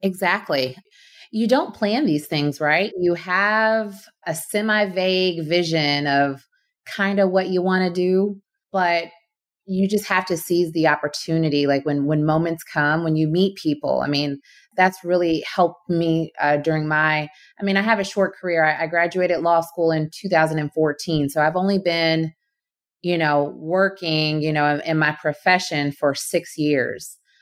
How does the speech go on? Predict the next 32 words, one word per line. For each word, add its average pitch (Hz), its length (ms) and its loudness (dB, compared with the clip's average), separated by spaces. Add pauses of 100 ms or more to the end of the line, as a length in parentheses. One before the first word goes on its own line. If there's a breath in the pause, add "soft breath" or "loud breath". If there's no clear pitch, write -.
(220)
But 175 100 -2
is, 170 180 0
what 180 220 0
has 175 240 -2
really 190 240 2
helped 165 300 0
me 160 400 0
is 147 480 0 (220)
finding 220 600 0
people 160 540 -2
that 156 160 2
I 147 180 2
admire, 147 840 -2 (340)
that 160 140 0
I 151 100 2
look 151 240 -2
up 156 160 0 (160)
to, 135 520 0 (520)
folks 170 240 0
that, 156 340 0 (120)
that 143 360 0 (160)
I 170 100 -2
wanna 180 300 0
do 175 140 2
what 165 180 -2
they're 185 220 2
doing, 139 400 -4
right? 147 380 0 (420 soft breath)
And 170 120 -2
not 175 240 2
being 196 200 0
afraid 165 640 -2